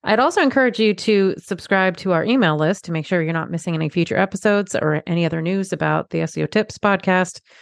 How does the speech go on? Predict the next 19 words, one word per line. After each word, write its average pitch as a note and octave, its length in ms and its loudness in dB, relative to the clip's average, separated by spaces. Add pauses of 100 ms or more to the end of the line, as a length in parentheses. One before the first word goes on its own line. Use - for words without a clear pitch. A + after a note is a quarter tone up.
(240)
And F#3 140 -2
to - 80 -14
do A#3+ 180 2
that, F#3+ 260 2
you'd E3+ 140 -4
go E3+ 220 2
to D#3+ 300 -2
W D#3+ 340 0
O D#3 60 4
strategies D#3 580 -4
dot C#3+ 160 -4
com D#3+ 200 -4
slash D#3+ 320 -2
newsletter. - 460 -2 (500)
Okay, G3 300 2 (160)
on A3 240 2
with A3 140 0
today's E3+ 340 0
tip. - 300 -8